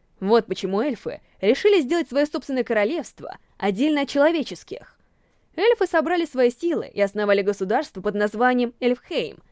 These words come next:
расположенное глубоко в северных горах.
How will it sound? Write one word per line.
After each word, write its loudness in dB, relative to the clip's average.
расположенное 2
глубоко 2
в -8
северных 0
горах. 0